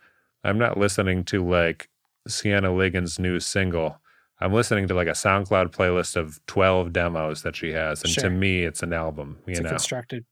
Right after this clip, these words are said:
Speaker 2: piece that
Speaker 1: Yeah.
Speaker 2: was put together. Yeah. We haven't really dug into your, like, your musical taste very much. We kind
Speaker 1: Yeah.
Speaker 2: of,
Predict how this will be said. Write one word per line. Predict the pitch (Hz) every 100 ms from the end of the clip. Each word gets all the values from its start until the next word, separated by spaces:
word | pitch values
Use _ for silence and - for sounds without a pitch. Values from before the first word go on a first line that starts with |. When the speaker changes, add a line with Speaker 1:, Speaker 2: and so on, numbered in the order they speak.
| _
Speaker 2:
piece | - 139 120 - -
that | 95
Speaker 1:
Yeah. | 90
Speaker 2:
was | 76
put | - 120
together. | 120 120 113 131
Yeah. | 135 120 - - - _ -
We |
haven't | 262 311
really | 190 165 151
dug | 160 156
into | 180 175
your, | 135
like, | 127 120
your | 127
musical | 123 139 143 120 117
taste | - 123 117 -
very | 123 120
much. | 120 120 -
We | 127
kind | - 98
Speaker 1:
Yeah. | 110 78
Speaker 2:
of, | -